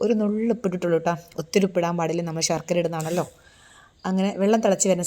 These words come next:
സമയത്ത് ഒരു മൂന്ന് സ്പൂണ് റവ ഇടുകയാണ്. റവ ഇട്ട് നന്നായി തിളപ്പിക്കുകയാണ്. റവയുടെ അളവ് കൂടുമ്പോൾ അനുസരിച്ചിട്ട് അതിൻ്റെ ടേസ്റ്റ് പോകുന്നുണ്ടെന്ന് ഒരു വീഡിയോയിൽ പറഞ്ഞിട്ടുണ്ടായിരുന്നു.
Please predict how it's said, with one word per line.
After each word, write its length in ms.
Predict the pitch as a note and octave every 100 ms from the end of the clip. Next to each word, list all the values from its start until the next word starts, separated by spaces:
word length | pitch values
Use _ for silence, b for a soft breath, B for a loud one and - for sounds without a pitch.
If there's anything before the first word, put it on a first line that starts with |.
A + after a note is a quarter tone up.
| F3
സമയത്ത് 320 | D#3 D#3 F3 F#3+
ഒരു 100 | F#3+ G3+
മൂന്ന് 260 | G3+ G3+ G#3+
സ്പൂണ് 320 | - E3+ E3 E3 D3 D#3+
റവ 120 | E3 F3
ഇടുകയാണ്. 280 | D3 C#3+ A#3 _ - E3
റവ 80 | F#3+
ഇട്ട് 140 | G3 F#3+ F3+
നന്നായി 600 | F3+ F#3 G3+ A3 F3+ F3+
തിളപ്പിക്കുകയാണ്. 520 | D#3 - D#3 C#3+ C#3+ G#3+ B B B B B _ F3
റവയുടെ 280 | F3 F#3 F#3
അളവ് 160 | F3 F#3
കൂടുമ്പോൾ 300 | F#3 F3 F3+
അനുസരിച്ചിട്ട് 400 | E3+ F3 - F3 F3
അതിൻ്റെ 160 | E3 E3
ടേസ്റ്റ് 220 | D#3+ - E3+
പോകുന്നുണ്ടെന്ന് 500 | D#3 E3 D#3+ D#3+ G3 A3+ _ - E3
ഒരു 100 | G3 F3+
വീഡിയോയിൽ 260 | D#3+ D#3+ D#3
പറഞ്ഞിട്ടുണ്ടായിരുന്നു. 580 | C#3+ C#3+ C#3 C#3 G3